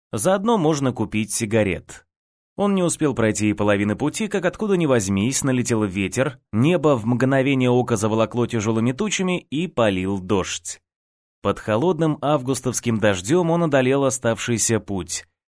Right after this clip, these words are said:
и, взбежав на крылечко, рванул дверь. Торговая точка, как всегда, была полна народу. Давешние бабки тоже тут как тут.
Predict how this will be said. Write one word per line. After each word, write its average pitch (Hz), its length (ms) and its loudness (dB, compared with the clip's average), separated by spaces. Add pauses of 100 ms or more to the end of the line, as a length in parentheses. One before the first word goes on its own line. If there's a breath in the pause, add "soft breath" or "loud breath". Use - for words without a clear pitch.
(120)
и, 165 140 -2
взбежав 160 540 0
на 139 140 -2
крылечко, 135 640 0
рванул 113 600 2
дверь. 87 520 -6 (420)
Торговая 190 520 2
точка, 190 640 0
как 165 260 0
всегда, 123 520 -2
была 117 260 2
полна 95 380 2
народу. 95 640 0 (400)
Давешние 127 580 0
бабки 190 460 0
тоже 196 460 -2
тут 156 320 -4
как 127 260 0
тут. - 400 -6